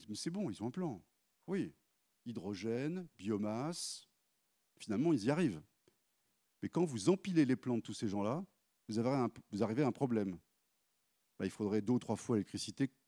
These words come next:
dont on dispose aujourd'hui, par exemple. Ou il faudrait deux à trois fois la biomasse française. Alors, vous pouvez vous dire, mais c'est pas grave, on ira la chercher à côté, en Espagne, en Allemagne,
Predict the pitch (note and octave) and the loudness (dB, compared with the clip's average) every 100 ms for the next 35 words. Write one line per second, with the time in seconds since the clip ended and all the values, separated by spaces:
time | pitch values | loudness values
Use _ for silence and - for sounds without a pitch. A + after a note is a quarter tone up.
0 | _ - F2+ F#2 G2+ - F#2+ G2+ A#2 A#2+ | _ -8 -6 -4 -4 -4 -4 -2 -4 -4
1 | G2+ F2 F2 F2 - _ _ - C#3+ C#3 | -6 -6 -6 -10 -14 _ _ 0 4 4
2 | - A2+ C3+ D3+ A#2 D3+ B2 B2 - C#3+ | 4 4 4 4 6 6 6 0 0 2
3 | A#2 G2 B2 C3+ - B2 - A2 E2 - | 2 6 6 6 4 -2 0 0 -2 -8
4 | _ _ _ _ _ _ - E2 G2+ F#2 | _ _ _ _ _ _ -18 -8 -4 -2
5 | F#2+ F2 - A2 G#2 F#2+ F2+ E2+ - F#2 | -2 -4 -4 -4 -2 -2 -2 -4 -6 -8
6 | - G2+ A#2+ F#2+ E2+ E2+ - G2+ G2+ F#2 | -6 -4 -2 -2 -2 -4 -2 0 0 0
7 | F2 E2+ G2 B2 | -2 0 2 2